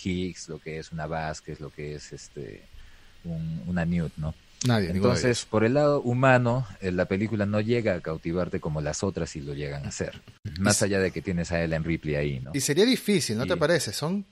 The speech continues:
Speaker 2: presos. O sea, son, todos ahí te van diciendo poco a poco la película que hay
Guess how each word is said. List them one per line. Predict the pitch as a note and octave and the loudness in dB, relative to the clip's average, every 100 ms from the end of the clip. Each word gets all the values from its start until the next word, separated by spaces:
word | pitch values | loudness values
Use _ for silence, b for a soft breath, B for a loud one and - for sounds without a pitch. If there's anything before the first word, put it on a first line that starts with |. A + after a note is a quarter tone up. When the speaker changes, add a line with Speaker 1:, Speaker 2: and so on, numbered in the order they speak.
| _ | _
Speaker 2:
presos. | - G2 G2+ - - - | -12 -8 -6 -8 -10 -14
O | - | -6
sea, | B2 G#2+ | -4 -2
son, | C3 D3 F3+ E3+ - - | -2 0 0 0 -4 -2
todos | D3 F3 D3+ | 4 6 4
ahí | C3+ | 4
te | D#3+ | 4
van | D#3+ D3+ | 2 2
diciendo | C#3 D#3 D3+ D3+ | -2 -2 0 -2
poco | D3+ D3+ | 0 -2
a | |
poco | D3 D3 | -2 -2
la | C3+ | -2
película | A2 B2 C3 C3+ | -2 -2 -2 -4
que | - G#2 | -2 -2
hay | G2+ G#2 | -2 -4